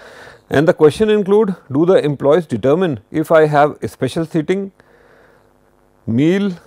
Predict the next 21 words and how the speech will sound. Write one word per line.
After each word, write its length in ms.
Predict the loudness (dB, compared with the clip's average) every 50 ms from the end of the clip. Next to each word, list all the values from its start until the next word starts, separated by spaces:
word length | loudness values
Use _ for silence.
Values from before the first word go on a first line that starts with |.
| _ _
baggage 440 | -2 0 2 2 2 2 -2 -2 -2
transfer 500 | 0 0 0 0 -2 -2 -4 -4 -6 -8 -10 -2
or 320 | 0 2 2 2 0 -6 _ _ _ -12
rebooking 800 | -10 -6 -2 -2 -2 -2 -2 -4 -6 -8 -8 -10 -10 -10 -10
needs? 560 | -8 -6 -4 -4 -6 -8 -10 -14 -20 -20 -20 -20 _ _ _ _ _ _ _ _ _ _ _ _ _ _ _ -4
Now, 140 | -4 -2 -2 -2
expectations 760 | -4 -8 -8 -6 -4 -6 -4 -2 -4 -6 -4 -4 -4 -4 -2 0
are 140 | -2 -2 -2
influenced 560 | -6 -8 -8 -8 -8 -6 -6 -6 -6 -6 -4
by 320 | -2 0 0 0 -2 -4 -8 _ -14
word 380 | -10 -6 -2 0 0 2 2
of 160 | 0 -2 -2 -2
mouth 260 | -2 -2 -2 -4 -4
communication, 680 | -6 -6 -4 -4 -4 -4 -6 -6 -6 -6 -8 -8 -10 -12 _ _ _ _ _ _ _ _ _ _
personal 400 | 2 2 2 2 2 -2 -2 -2
needs, 480 | -2 -2 -4 -4 -6 -8 -10 -14 -20 _ _ _ _ _ _
past 320 | 2 4 4 4 2 -2 -8
experiences 800 | -8 -8 -6 -4 -2 -2 0 -2 -2 -2 -4 -6 -6 -8 -8 -8 -6
and 240 | -6 -6 -6 -8
promotional 440 | -8 -8 -8 -8 -8 -8 -8 -6 -6
activities, 720 | -8 -8 -8 -8 -8 -8 -8 -8 -8 -8 -8 -10 -12 -16